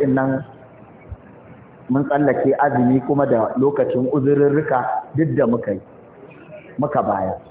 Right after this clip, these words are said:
Amma dai zuwa yanzu mun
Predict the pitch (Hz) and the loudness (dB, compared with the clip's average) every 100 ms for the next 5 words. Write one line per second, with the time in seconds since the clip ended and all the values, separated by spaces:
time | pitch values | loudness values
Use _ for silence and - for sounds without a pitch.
0 | - - - 117 120 131 143 143 143 - | -20 -16 -6 0 2 2 2 2 -2 -4
1 | 131 147 127 123 - - 123 117 131 247 | 0 2 2 0 -4 -2 -2 0 2 0
2 | - - - - - - 131 135 131 127 | 0 -12 -16 -14 -14 -6 -2 0 0 -2